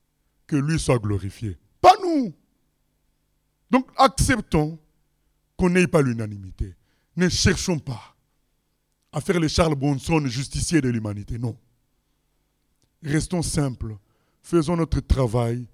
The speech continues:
chaque jour. Chaque jour. Chaque jour. En nettoyant.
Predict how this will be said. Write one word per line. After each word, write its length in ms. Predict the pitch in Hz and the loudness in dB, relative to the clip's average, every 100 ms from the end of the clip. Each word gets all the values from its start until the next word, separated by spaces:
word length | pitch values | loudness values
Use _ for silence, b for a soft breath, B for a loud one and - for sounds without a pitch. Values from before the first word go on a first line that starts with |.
| _ _ | _ _
chaque 360 | - - 127 117 | -6 -4 -4 -8
jour. 280 | 80 82 - - - - _ _ _ _ _ | -12 -12 -12 -14 -16 -20 _ _ _ _ _
Chaque 400 | - - 156 - | -10 -4 -4 -6
jour. 520 | 101 73 73 69 - _ _ _ _ _ - | -14 -12 -12 -12 -20 _ _ _ _ _ -14
Chaque 420 | - 170 151 135 | 0 2 2 -6
jour. 400 | 87 95 85 73 _ _ _ _ _ _ - | -8 -10 -12 -16 _ _ _ _ _ _ -2
En 120 | 139 | 2
nettoyant. 560 | 139 139 131 117 98 | 2 4 2 2 -4